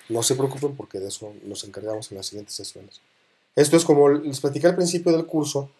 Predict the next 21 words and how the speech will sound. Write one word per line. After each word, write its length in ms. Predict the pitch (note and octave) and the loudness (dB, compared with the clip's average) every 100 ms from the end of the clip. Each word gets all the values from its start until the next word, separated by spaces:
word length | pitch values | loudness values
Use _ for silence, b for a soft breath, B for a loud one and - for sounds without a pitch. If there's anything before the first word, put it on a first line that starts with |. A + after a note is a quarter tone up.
| _ _ _ _ | _ _ _ _
eh, 260 | B2+ B2 A#2 | -2 0 -2
la 120 | A#2 | -2
audiencia 480 | B2+ C#3+ D3+ D3 D#3 | 2 6 6 6 4
está 200 | D#3 C#3+ | 4 -2
compuesta 400 | C3+ C3 C3 C3 | -2 -2 -2 -4
por 200 | G#2+ - | -8 -10
personas 480 | G#2+ - B2 B2 | -8 -6 -4 -4
de 80 | A2+ | -6
muchas 480 | A2 C3 C3+ A#2+ - | -4 -4 -4 -6 -8
disciplinas, 540 | A2 A2+ B2+ B2 G#2+ | -14 -14 -10 -10 -10
¿ven? 140 | G#2+ C3+ _ _ _ _ | -14 -16 _ _ _ _
Entonces 180 | _ C3 | _ -4
tenemos 320 | B2+ B2+ C3 | 0 0 0
entre 160 | A#2+ A2 | -2 -8
nosotros, 280 | A2 A#2+ - | -8 -10 -8
por 140 | A#2 | -8
ejemplo, 460 | G#2 A#2 A#2+ A2+ G#2 _ _ - | -6 -8 -4 -4 -4 _ _ -10
psicólogos, 760 | - - C#3+ C3+ B2+ C3 C3+ _ _ _ _ _ _ _ _ _ _ _ _ _ _ _ _ _ _ - | -10 4 6 8 6 4 -2 _ _ _ _ _ _ _ _ _ _ _ _ _ _ _ _ _ _ -10
este, 380 | B2 - A#2 | -8 -8 -10
tenemos, 440 | - A2+ B2 A#2 - | -10 -10 -8 -8 -10
este, 360 | G2+ - G2 | -12 -12 -14